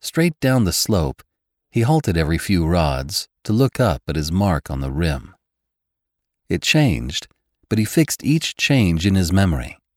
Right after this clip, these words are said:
When he reached the first cedar tree, he tied his scarf upon a dead branch, and then hurried toward camp,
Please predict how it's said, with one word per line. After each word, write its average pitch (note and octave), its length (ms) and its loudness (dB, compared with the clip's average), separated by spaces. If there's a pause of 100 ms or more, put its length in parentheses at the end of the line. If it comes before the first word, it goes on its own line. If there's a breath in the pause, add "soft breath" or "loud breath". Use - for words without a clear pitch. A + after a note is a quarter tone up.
(800)
When A2+ 100 2
he A#2 80 6
reached D3+ 360 4 (100)
the F#2 80 -6
first - 420 -2
cedar D2 300 -2
tree, C2+ 420 -6 (540)
he - 100 -2
tied A#2+ 260 2
his G#2+ 140 2
scarf G#2+ 400 -2
upon E2 280 -2
a D#2 60 -2
dead E2 280 -4
branch, E2+ 480 -4 (580)
and E2 100 -2
then G2 140 2
hurried G#2 380 0
toward F2+ 360 -2
camp, C2+ 400 -6